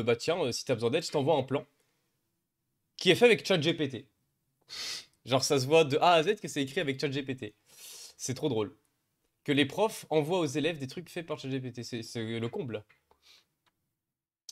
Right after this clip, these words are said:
Les objectifs. Ouais, donc miner, euh, Pharmax. Si vous avez des runes, les gars, n'hésitez pas.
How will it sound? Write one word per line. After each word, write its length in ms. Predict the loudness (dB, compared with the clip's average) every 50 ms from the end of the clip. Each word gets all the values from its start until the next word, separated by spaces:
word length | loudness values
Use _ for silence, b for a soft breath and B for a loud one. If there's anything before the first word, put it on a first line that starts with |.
| _ _ _
Les 140 | -8 -6 -6
objectifs. 760 | -6 -6 -8 -10 -10 -14 -14 -14 -14 -20 -20 -20 -20 _ _ _ -20 -20 _ _ _ _ _ _ _ _
Ouais, 160 | 2 2 4
donc 220 | 4 2 -4 -2
miner, 320 | -2 0 2 2 2 2 2
euh, 120 | 2 0
Pharmax. 680 | -2 -2 -2 -2 -2 -2 -4 -6 -8 -10 -12 -12 -16 _ b b b b b b b b _
Si 120 | -10 -6 -2
vous 140 | 2 2 6
avez 160 | 6 6 8
des 120 | 8 6
runes, 280 | 6 6 4 4 2 2
les 120 | 0 0
gars, 120 | 0 0 -2
n'hésitez 320 | -2 -2 -4 -4 -4 -2
pas. 360 | 0 0 -2 -2 -4 -10 _